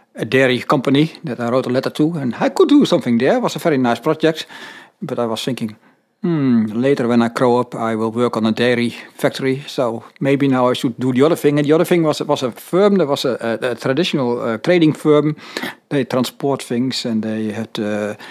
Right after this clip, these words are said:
they crush soybeans into soybean meal and soybean oil. They had, uh, they were transporting a lot of things. They were very big in palm oil, for instance.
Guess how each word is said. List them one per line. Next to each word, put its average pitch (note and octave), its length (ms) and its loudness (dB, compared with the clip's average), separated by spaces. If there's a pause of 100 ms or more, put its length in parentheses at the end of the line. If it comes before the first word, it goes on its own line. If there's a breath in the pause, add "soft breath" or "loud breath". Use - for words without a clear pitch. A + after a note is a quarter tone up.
(440 loud breath)
they A#2 160 0
crush - 360 -2
soybeans A#2 680 -2
into A2+ 200 -6
soybean A2+ 400 0
meal A2+ 260 0
and G#2 100 -6
soybean G#2+ 340 -4
oil. A2 300 -2
They A#2 100 -6
had, - 280 -10
uh, A2 340 -6
they A#2 100 -8
were A2 200 -12
transporting A#2+ 540 -4
a A#2+ 40 4
lot A#2 160 2
of A#2+ 80 -8
things. A#2+ 360 -2
They C3 120 -6
were A#2+ 120 -4
very D3+ 200 0
big A#2+ 260 -4
in A2+ 140 2
palm B2 300 2
oil, A#2 180 0
for C#3 140 -10
instance. B2 340 -8